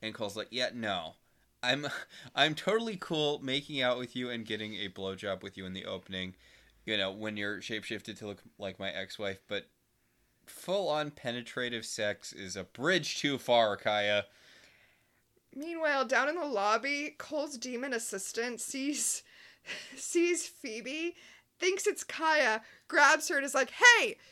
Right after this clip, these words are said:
Speaker 2: you need to leave Cole alone. You know he's very busy with his master plan to torture the sisters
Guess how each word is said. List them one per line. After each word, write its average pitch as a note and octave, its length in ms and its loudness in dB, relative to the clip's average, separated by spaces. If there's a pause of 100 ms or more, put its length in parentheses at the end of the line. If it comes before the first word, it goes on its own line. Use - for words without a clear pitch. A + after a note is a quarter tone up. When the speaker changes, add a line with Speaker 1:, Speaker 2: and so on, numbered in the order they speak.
(120)
Speaker 2:
you C#4 160 10
need D5+ 280 10
to B4+ 160 6
leave G4+ 160 6
Cole G4+ 400 4
alone. E4 320 8
You C4+ 80 -2
know G#4+ 160 8
he's G#4 200 2
very G4+ 440 8
busy G#4 360 8
with E4 120 4
his D#4 160 2
master G4 500 8
plan F#4+ 560 6 (240)
to A4 140 2
torture A#4 440 10 (140)
the G4 60 6
sisters A4 640 8